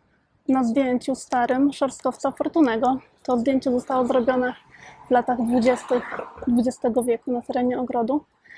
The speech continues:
E, i ten szorstkowiec jest naprawdę wielki, cały rządek nawet tych palm tu rośnie. Zaraz zobaczymy też, jakie rośliny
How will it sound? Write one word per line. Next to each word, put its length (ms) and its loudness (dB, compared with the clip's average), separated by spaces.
E, 440 2
i 80 -2
ten 180 -2
szorstkowiec 580 -4
jest 120 -4
naprawdę 400 0
wielki, 360 -6
cały 280 0
rządek 340 2
nawet 400 -10
tych 140 -10
palm 240 0
tu 120 -2
rośnie. 420 -2
Zaraz 300 0
zobaczymy 480 -2
też, 340 -10
jakie 320 2
rośliny 560 2